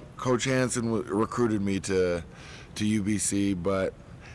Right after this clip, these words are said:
I had to, I had to pick and choose. I picked Gonzaga instead. I'm sorry.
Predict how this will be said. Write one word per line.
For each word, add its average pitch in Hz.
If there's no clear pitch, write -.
I 90
had 95
to, 85
I 98
had 95
to 90
pick 92
and 82
choose. 87
I 87
picked 82
Gonzaga 80
instead. 80
I'm 76
sorry. 78